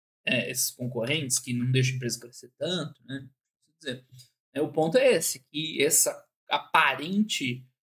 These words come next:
superioridade do negócio, vamos dizer assim, não se reflete, pelo menos não numa maneira tão, né, expressiva nos números da empresa. Então, dá uma olhada lá, vende lá o Invisalign, né, o sistema Invisalign.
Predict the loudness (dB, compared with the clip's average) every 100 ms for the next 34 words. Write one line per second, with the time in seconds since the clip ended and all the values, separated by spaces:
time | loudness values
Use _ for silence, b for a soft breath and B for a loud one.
0 | _ 2 2 2 0 2 4 4 4 2
1 | 0 0 -2 -4 -4 -2 0 2 0 -2
2 | -12 -8 -4 -2 0 -2 -4 -14 _ _
3 | -8 -2 0 0 2 2 2 -2 -2 2
4 | 4 4 4 4 2 0 0 0 0 -2
5 | -2 -2 -2 -2 -6 _ _ _ -18 -12
6 | -6 -4 -4 -10 -20 -20 _ _ _ _
7 | _ -20 _ _ _ _ _ _ _ _
8 | _ -20 -6 0 4 4 4 4 2 4
9 | 4 4 4 2 2 0 0 0 -2 -6
10 | -12 -4 -2 0 0 -2 -4 -6 -4 2
11 | 4 4 4 2 2 2 2 -2 -4 -2
12 | -2 -4 -8